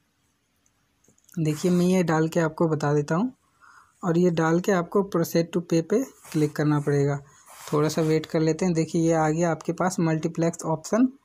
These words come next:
और यहाँ पर हमें ऑप्शन चूज़ कर लेना है, आप किससे पेमेंट करना चाहेंगे। हम फ़ोनपे से करेंगे तो मैंने फ़ोनपे को सिलेक्ट कर लिया है। अब थोड़ा सा हमें वेट कर लेना है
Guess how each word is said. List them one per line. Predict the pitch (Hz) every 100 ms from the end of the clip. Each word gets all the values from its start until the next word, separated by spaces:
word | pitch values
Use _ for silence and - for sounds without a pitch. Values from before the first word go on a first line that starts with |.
| _ - - _ _ _ _
और | 175 160 170 170
यहाँ | 165 165 165
पर | 180 180
हमें | 175 185
ऑप्शन | 175 160 - 170
चूज़ | 175 170 -
कर | 165
लेना | 165 196
है, | 226
आप | 185 - -
किससे | 175 - 175
पेमेंट | 175 165 170 165
करना | 165 170
चाहेंगे। | 165 165 196
हम | 175 175
फ़ोनपे | - 170 170 170
से | 175
करेंगे | 170 165 165 190
तो | 208
मैंने | 170 180 233
फ़ोनपे | - 160 160 -
को | 160 247
सिलेक्ट | 240 165 156 151
कर | 151
लिया | 143 143
है। | 147 143 - - - - _
अब | 165 151 160
थोड़ा | 156
सा | 160 175
हमें | 170 196
वेट | 160 156 -
कर | 160
लेना | 156 160 165
है | 185